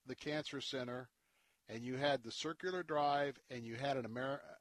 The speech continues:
a, a, a, a United States flag, American flag. And there were some days where it was touch and go. And, you know,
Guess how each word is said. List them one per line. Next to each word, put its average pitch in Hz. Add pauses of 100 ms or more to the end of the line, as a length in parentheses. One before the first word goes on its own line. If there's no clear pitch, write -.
(200)
a, 87
a, 110
a, -
a 104
United 127
States 127
flag, 101
American 117
flag. 95 (3250)
And 151
there 196
were 247
some 202
days 190
where 170
it 160
was 147
touch -
and 156
go. 156
And, 143
you 143
know, 208